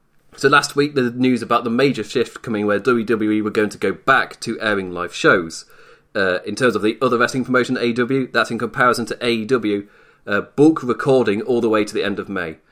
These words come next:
which is when their pay-per-view will be. We, we're, I'm forgetting the name of it 'cause it's one A M. <laughs> I'm a little bit tired. Um, yeah, so that's a major difference there. Um, I, I public-, I even myself tweeted about not really feeling comfortable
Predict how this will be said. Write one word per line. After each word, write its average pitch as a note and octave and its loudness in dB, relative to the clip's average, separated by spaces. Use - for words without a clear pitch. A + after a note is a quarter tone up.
which - -10
is F2+ -6
when F#2 -4
their F2+ -2
pay-per-view G2 -2
will F2 -2
be. F2 -2
We, G2 -6
we're, G2 0
I'm G#2 -4
forgetting D3+ 0
the E3+ 2
name G3 4
of G3 2
it A3 2
'cause D3+ -12
it's D#3+ 2
one D3 -2
A C#3 0
M. A2 -4
<laughs> - -12
I'm - -2
a B3 -2
little G#3 6
bit D#3 0
tired. A#2+ -2
Um, A2+ -2
yeah, C#3+ -2
so C3+ 2
that's C#3+ 0
a D3 0
major D#3 4
difference B2 0
there. F#2 2
Um, F#2+ -2
I, D#3 6
I D3 6
public-, D3 -2
I C3 4
even A#2+ 0
myself A2+ 0
tweeted F#2 -2
about F#2+ 2
not G2+ -2
really G#2 2
feeling G#2+ -2
comfortable G#2 -2